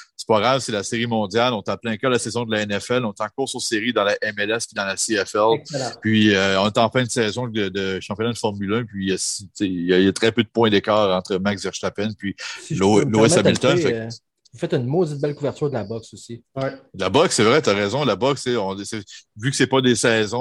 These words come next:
Speaker 1: en cours, ben, parce que c'est, c'est différent, mais c'est des, des événements à part, mais tout à fait, la boxe, euh, tu sais, il y a toujours d'autres choses,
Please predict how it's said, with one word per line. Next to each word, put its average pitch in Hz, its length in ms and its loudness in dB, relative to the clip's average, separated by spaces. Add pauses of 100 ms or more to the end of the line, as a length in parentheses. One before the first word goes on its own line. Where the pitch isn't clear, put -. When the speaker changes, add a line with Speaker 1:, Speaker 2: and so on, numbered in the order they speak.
Speaker 1:
en 107 200 -2
cours, 131 320 -6
ben, 92 300 0
parce 98 220 -4
que 120 80 -2
c'est, 101 100 -4
c'est 104 100 -6
différent, 107 460 0
mais 113 80 -2
c'est - 240 -6
des, 101 300 -2
des 95 120 -4
événements 107 320 2
à 104 60 4
part, 127 220 2
mais 107 100 -6
tout - 180 -8
à 110 60 2
fait, 127 240 -4 (280)
la 87 120 -2
boxe, 117 420 0
euh, 85 380 -4 (120)
tu 123 60 -8
sais, - 100 4
il - 20 6
y 170 40 8
a 135 40 6
toujours 147 340 6
d'autres 123 300 2
choses, 143 340 2